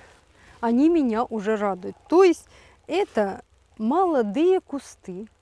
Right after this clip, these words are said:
Мы их укрыли на зиму. Почему так подробно говорю? Что очень часто, м, когда мы только садим розы, нас интересует вопрос,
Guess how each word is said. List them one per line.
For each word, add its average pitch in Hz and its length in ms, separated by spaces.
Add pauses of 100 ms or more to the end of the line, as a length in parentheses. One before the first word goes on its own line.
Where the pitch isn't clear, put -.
(580)
Мы 339 320
их - 240
укрыли 247 600 (120)
на 214 280
зиму. 349 320 (920)
Почему 294 320
так 220 140
подробно 220 480
говорю? 269 400 (600)
Что 247 360 (100)
очень 277 380
часто, 320 540 (360)
м, - 200 (200)
когда 269 280
мы 233 240
только 214 480 (560)
садим 208 420
розы, 311 320
нас 254 240
интересует 240 460
вопрос, 233 300